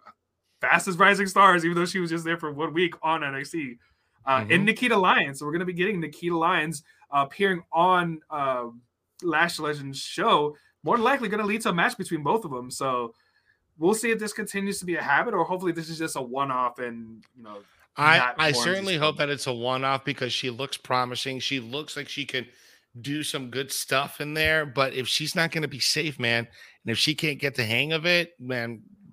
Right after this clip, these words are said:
Speaker 2: she sh-, she should not be there. Uh, Joseph Austin, man, I hope Lash Legend doesn't hurt Yam Yam Bigelow next week.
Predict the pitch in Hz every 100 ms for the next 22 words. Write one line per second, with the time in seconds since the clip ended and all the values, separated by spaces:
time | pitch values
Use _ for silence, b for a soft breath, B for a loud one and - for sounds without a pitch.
0 | 113 113 - - - 113 - - _ -
1 | 117 107 - 110 107 98 101 92 90 90
2 | B B B B 135 131 120 156 127 143
3 | 147 139 139 190 143 151 170 160 147 160
4 | 147 151 156 147 120 175 - 117 139 143
5 | 147 147 143 123 165 165 135 131 117 135
6 | 135 -